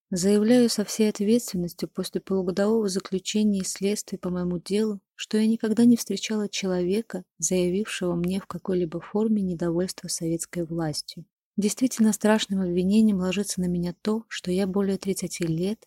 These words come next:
с тысяча девятьсот двадцать второго года, была женой Берии и носила его имя. При этом до дня его ареста я была ему предана, относилась к его общественному и государственному положению с большим уважением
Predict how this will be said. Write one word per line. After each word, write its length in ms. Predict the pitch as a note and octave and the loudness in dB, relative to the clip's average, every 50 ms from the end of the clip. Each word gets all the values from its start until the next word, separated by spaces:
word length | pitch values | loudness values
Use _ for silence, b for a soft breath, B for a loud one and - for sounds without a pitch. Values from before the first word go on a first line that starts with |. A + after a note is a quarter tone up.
| _ | _
с 120 | _ - - | _ -16 -6
тысяча 340 | - F#3+ - - E3+ - E3+ | -6 -6 -6 -4 -8 -10 -4
девятьсот 420 | E3 F3 F3 F3 - - F#3+ E3 | -2 -2 -2 -2 -2 -4 -6 -4
двадцать 260 | E3 F3 F3 - - | -4 -6 -6 -6 -8
второго 420 | - F3+ E3+ E3 E3 E3+ D#3 D#3+ D3+ | -6 -6 -4 -2 -2 -2 -4 -6 -8
года, 400 | - - G3+ G#3+ F#3+ - F#3 - _ - - - - - | -6 -4 -2 -2 -2 -4 -8 -10 _ -20 -20 -16 -8 -2
была 280 | E3+ F#3 G3+ A#3+ B3+ | 0 2 2 2 2
женой 300 | A3+ G#3 F#3+ F#3 F#3 F3+ | 2 0 -2 0 -2 -2
Берии 460 | E3+ D#3 F3+ G3+ A3 G#3 G3+ G3 A3 - | -2 0 2 4 4 4 2 -2 -6 -10
и 80 | - D#3+ | -6 -4
носила 440 | E3+ E3 - - - - F#3 F3+ F3 | -4 -4 -4 -4 -4 -2 -2 0 0
его 260 | F3 E3+ D#3+ E3+ - - | 0 -2 -2 -4 -6 -6
имя. 360 | _ - E3 D#3+ D#3 D#3 D#3 - _ _ _ _ _ | _ -4 -2 -2 -2 -4 -8 -10 _ _ _ _ _
При 240 | - F3+ F#3+ F#3 G3 | -4 0 0 2 2
этом 380 | G#3+ A#3+ - - - E3 D#3+ D#3+ | 2 2 0 -2 -6 -6 -2 0
до 100 | F3 F3 | 0 2
дня 260 | E3 F#3 G3 G#3+ G#3+ | 2 2 2 4 2
его 180 | G#3 F#3+ F#3+ | 2 2 2
ареста 500 | F#3 F#3 F#3 G3+ A3 A#3 - - - - | 2 2 2 0 0 0 -2 -4 -6 -4
я 180 | F3 E3+ E3+ E3+ | -2 0 0 -2
была 280 | D#3+ D#3+ F3+ F3+ F#3+ F#3+ | 0 0 0 0 0 0
ему 200 | F#3+ F#3 F#3+ - | -2 -2 -4 -6
предана, 640 | _ - F3 F3+ F3+ F3 - D#3+ D#3+ D#3 D#3+ D#3+ - _ _ _ | _ -2 0 2 2 2 0 -2 -4 -4 -6 -8 -12 _ _ _
относилась 560 | - - G3 G3 - - - A#3 A3+ A3 - | -8 -4 -4 -4 -2 2 4 4 4 4 2
к 80 | - - - | -4 -4 -2
его 180 | F#3 F#3+ G3 | 0 0 0
общественному 720 | G3 - - - - A3 A3+ - - - F3 E3+ E3+ D#3+ | -2 -4 -4 0 0 0 0 -2 -6 -8 -6 -4 -4 -6
и 140 | - - F3+ | -6 -6 -6
государственному 760 | E3 G3 - - F#3 E3+ G3 G3+ - - - F#3+ F3+ F3 E3+ | -4 -4 -4 -4 -2 0 0 0 -2 -4 -6 -4 -4 -4 -6
положению 720 | - - F3 F3 F3+ F3+ E3+ F#3+ G#3+ A3+ A3+ G#3 F3 E3 | -4 -4 -2 0 0 0 0 0 0 0 0 0 -2 -4
с 60 | - | -6
большим 380 | E3+ E3 F3+ F3+ - - F#3+ F3+ | -4 -4 -4 -2 -2 -4 -2 -2
уважением 640 | F3 E3+ F3 F3 E3+ F3+ G3+ G#3+ A3 G#3+ G3+ F#3+ | -2 0 -2 -2 -2 -2 -2 0 0 0 -2 -2